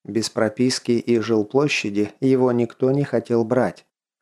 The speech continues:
Можно было, конечно, устроиться неофициально, но тогда зарплата была бы как минимум в два раза ниже.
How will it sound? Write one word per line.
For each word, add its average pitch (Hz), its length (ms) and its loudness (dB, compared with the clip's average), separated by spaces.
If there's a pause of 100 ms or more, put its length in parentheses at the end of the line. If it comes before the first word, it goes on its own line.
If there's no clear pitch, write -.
(300)
Можно 156 340 0
было, 127 260 2
конечно, 143 520 2
устроиться 151 680 0
неофициально, 143 960 0 (380)
но 110 220 0
тогда 104 380 0
зарплата 117 640 0
была 110 300 2
бы 120 120 2
как 110 260 -4
минимум 135 480 2
в 117 60 -6
два 110 220 0
раза 117 320 0
ниже. 139 440 -2